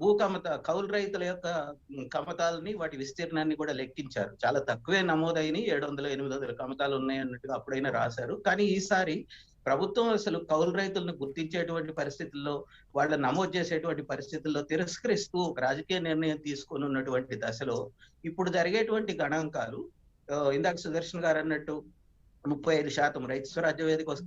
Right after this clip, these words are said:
సర్వే చేసింది, దాంట్లో వచ్చినటువంటిది ముప్పై ఐదు శాతం రైతులు కౌలు రైతులుగా ఉన్నారు.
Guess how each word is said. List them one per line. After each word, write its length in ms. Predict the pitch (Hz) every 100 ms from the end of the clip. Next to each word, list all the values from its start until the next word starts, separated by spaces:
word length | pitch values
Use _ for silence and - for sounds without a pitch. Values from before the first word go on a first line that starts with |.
| -
సర్వే 260 | 139 143 147
చేసింది, 420 | 147 139 151 160
దాంట్లో 380 | 165 143 143 156
వచ్చినటువంటిది 640 | 147 - 147 143 156 202
ముప్పై 280 | 185 160 156
ఐదు 140 | 156
శాతం 380 | 135 156 - 180
రైతులు 280 | 170 160 156
కౌలు 260 | 151 139 143
రైతులుగా 400 | 151 143 143 139
ఉన్నారు. 400 | 143 147 208